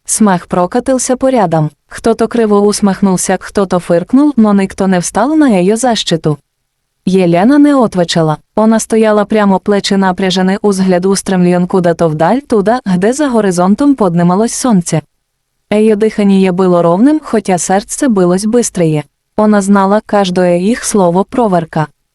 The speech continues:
Не только физическая сила важна здесь, но и умение молчать, когда легче всего сорваться. «Ну что, девочка, как думаешь, сколько ты продержишься?» «День, два», продолжал издеваться Бык, подходя ближе.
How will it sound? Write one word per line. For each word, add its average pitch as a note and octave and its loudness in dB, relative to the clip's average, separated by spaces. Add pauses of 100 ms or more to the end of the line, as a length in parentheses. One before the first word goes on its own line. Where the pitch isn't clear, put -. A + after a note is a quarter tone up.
Не G#3 2
только A#3 -2
физическая G#3+ -2
сила G3+ 0
важна F3 0
здесь, E3+ -4
но G#3 2
и G3+ 2
умение F3+ 2
молчать, F3 -2
когда F3+ 0
легче A3 0
всего F#3 -2
сорваться. F3+ -2 (680)
«Ну A3+ 2
что, G#3 -2
девочка, F#3 -2
как F3+ -4
думаешь, F3+ 0
сколько B3 -2
ты A3+ -2
продержишься?» F3 -2 (320)
«День, G3+ 0 (160)
два», G#3+ 0
продолжал F#3 0
издеваться F3 0
Бык, G3+ -4
подходя G3+ 0
ближе. G#3 0